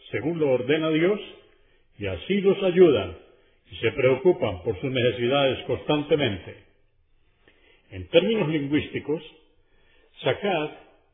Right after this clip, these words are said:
significa un aumento. Hace que las riquezas o bienes de una persona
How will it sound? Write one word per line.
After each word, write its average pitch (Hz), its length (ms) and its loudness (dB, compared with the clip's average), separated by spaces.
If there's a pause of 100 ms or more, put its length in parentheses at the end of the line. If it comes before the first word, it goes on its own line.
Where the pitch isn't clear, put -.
(160)
significa 165 680 -2
un 202 140 -2
aumento. 180 580 -2 (880)
Hace 175 380 0
que 165 100 -2
las 147 180 2
riquezas 131 560 0 (140)
o 151 100 2
bienes 143 600 -2
de 123 80 2
una 208 260 0
persona 127 560 -2